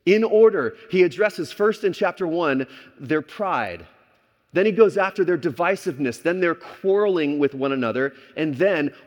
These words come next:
only then, in chapter five, does Paul get around to the area of sexual failure. Then, two chapters later, we're gonna run into another group of Christians in Corinth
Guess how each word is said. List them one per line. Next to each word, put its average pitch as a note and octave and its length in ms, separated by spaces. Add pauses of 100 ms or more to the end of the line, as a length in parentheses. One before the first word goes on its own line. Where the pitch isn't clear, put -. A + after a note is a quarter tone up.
(100)
only G3+ 420
then, C#3+ 460
in C3+ 220
chapter D3+ 360
five, B2 360
does C3 100
Paul C3+ 240
get C3+ 160
around B2+ 280
to C#3 100
the B2 160
area A2 380
of G#2 160
sexual A#2 520
failure. F2 600 (920)
Then, E3+ 560 (240)
two A3+ 200
chapters G3 520
later, D#3+ 380
we're D#3 180
gonna G3 160
run E3 180
into E3+ 280
another F#3 460
group D#3 260
of C3+ 120
Christians C#3 420
in B2 100
Corinth D3 420